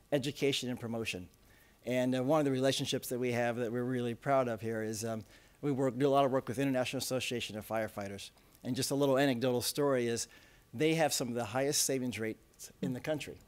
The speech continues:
And the reason for that is when you start in public safety, one of the first meetings that you have is you'll have a captain or you'll have a leader, someone you respect, will pull you aside and they'll say, "Lisa, if you don't do anything else, you have to start savings today."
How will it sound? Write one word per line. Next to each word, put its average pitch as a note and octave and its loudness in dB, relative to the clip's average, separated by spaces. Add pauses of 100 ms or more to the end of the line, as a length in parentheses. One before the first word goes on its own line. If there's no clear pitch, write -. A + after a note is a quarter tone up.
(400)
And C3 0
the C3 -2
reason G3 4
for C3 0
that A#2+ 2
is B2 -2 (220)
when C3 0
you D3+ 2
start D3 0 (280)
in C3 -4
public C#3 -2
safety, D#3 0
one C3+ -2
of B2+ -2
the A#2 -2
first E3+ 2
meetings E3+ -2
that C#3 -2
you C3+ 2
have C3+ 2
is A2+ -4
you'll D3 0
have C3 0
a G#2+ -4
captain C#3 -2 (280)
or C3 -4
you'll C3 0
have B2+ 2
a B2+ 2
leader, C3+ 2
someone C#3+ 0
you D3 0
respect, C3+ -2 (280)
will B2 -2
pull D3+ 2
you D#3+ 4
aside A#2+ -2 (360)
and C3+ 0
they'll C3+ 2
say, B2+ -2 (120)
"Lisa, D3+ -2 (580)
if B2+ -6
you D#3 2
don't E3+ 6
do C#3+ 4
anything E3+ 2
else, D3 2 (180)
you C3 -2
have C#3 2
to D3 -6
start C3 0
savings B2+ -2
today." A2 -4